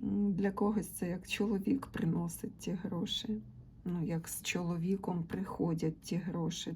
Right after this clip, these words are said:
М, ким завгодно він може бути з-, для вас. Так.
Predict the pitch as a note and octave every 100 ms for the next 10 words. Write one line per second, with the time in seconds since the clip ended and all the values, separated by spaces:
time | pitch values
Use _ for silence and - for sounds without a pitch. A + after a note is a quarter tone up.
0 | - D#3+ G3 G#3 G#3 G#3 G#3 G3+ A3 A3+
1 | G#3+ F3 F#3+ F#3 G3 E3+ D#3+ E3+ F#3+ G3
2 | F3+ - G3 E3 E3+ F#3 B3 E3+ D#3+ D#3
3 | - - - - - - - - - -
4 | - - - - - - - - - -
5 | - - - - - - - - - -
6 | - - - - - - G3+ F3+ F3+ F#3+
7 | - -